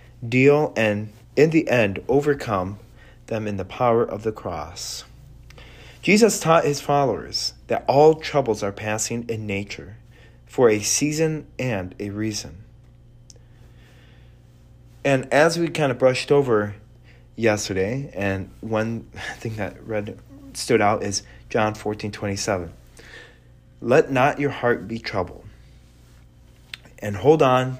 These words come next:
to the peace that God gives, confident that he's watching, directing,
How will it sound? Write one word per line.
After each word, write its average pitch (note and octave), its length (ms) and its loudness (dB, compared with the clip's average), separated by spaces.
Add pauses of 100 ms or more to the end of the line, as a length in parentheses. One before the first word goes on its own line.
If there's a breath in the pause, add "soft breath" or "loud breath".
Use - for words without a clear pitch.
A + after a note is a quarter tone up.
to - 120 -12
the F#2+ 120 -8
peace A2+ 480 -4
that F#2 180 -8
God G2 300 -2
gives, - 560 -8 (760 loud breath)
confident C#3 500 2
that A2 100 0
he's C3+ 280 -2
watching, A2 600 -2 (340)
directing, C3+ 760 -4